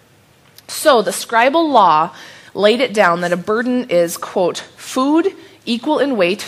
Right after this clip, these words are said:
to a dried fig." So if you're carrying a dried fig on the Sabbath, that's a sin. "Enough wine for mixing in one goblet, milk enough for one swallow,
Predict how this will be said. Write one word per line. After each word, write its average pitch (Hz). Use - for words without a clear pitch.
to 294
a 277
dried 175
fig." 170
So -
if 196
you're 196
carrying 254
a 262
dried 214
fig 185
on 180
the 214
Sabbath, 165
that's 160
a 214
sin. 180
"Enough 220
wine 208
for 196
mixing 196
in 185
one 185
goblet, 165
milk 233
enough 240
for 190
one 185
swallow, 160